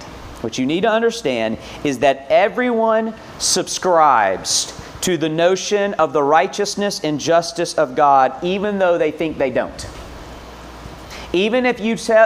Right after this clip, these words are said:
even if you tell me, or even if you claim to not believe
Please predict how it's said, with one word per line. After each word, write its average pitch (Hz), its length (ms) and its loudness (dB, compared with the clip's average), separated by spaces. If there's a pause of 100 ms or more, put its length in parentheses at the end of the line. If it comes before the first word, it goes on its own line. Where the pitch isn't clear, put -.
(160)
even 226 240 0
if 233 100 -4
you 214 120 -2
tell 220 340 0
me, 240 180 0
or 202 80 2
even 214 220 -2
if 208 80 -8
you 214 100 -4
claim 226 500 0
to 202 200 -2
not 190 340 2
believe 214 720 0